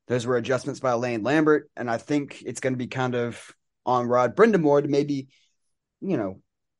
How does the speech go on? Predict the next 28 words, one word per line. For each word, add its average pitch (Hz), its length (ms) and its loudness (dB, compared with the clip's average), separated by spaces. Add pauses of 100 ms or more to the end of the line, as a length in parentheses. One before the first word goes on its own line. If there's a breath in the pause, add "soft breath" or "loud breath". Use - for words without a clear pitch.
(120)
not 226 380 0
anything 170 520 2
major, 139 500 0
but 123 200 -8
to 131 60 -10
make 135 220 0
a 131 60 -4
few 151 280 0
little 131 420 2 (640)
tinkers 110 600 -2
with 110 200 -4
his 101 220 -6
system 113 520 -6 (340 loud breath)
or 120 100 -4
what 123 160 -2
the 123 80 0
Hurricanes 117 500 0
are 113 80 -2
doing 117 480 2
in 117 100 -2
order 120 220 0 (340)
to, 110 100 -14
you 131 120 -6
know, 101 100 -6
counteract 107 540 -2
that 98 180 -2
once 87 240 -12
again. 82 380 -10